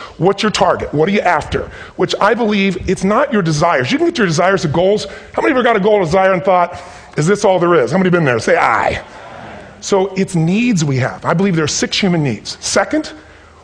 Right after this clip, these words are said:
once you know what the target that's driving you is and you uncover it for the truth, you don't form it, you uncover it. Then you find out what's your map. What's the belief systems that are telling you how to get those needs? Some people think the way to get those needs is destroy the world. Some people is to build something,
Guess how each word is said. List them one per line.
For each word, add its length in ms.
once 220
you 60
know 80
what 100
the 80
target 440
that's 180
driving 460
you 140
is 160
and 220
you 120
uncover 480
it 80
for 140
the 140
truth, 320
you 80
don't 160
form 380
it, 80
you 120
uncover 440
it. 100
Then 100
you 60
find 180
out 100
what's 180
your 80
map. 300
What's 140
the 80
belief 360
systems 400
that 80
are 60
telling 260
you 80
how 120
to 80
get 180
those 180
needs? 340
Some 180
people 160
think 120
the 60
way 80
to 60
get 100
those 160
needs 220
is 100
destroy 380
the 80
world. 320
Some 160
people 220
is 100
to 100
build 300
something, 320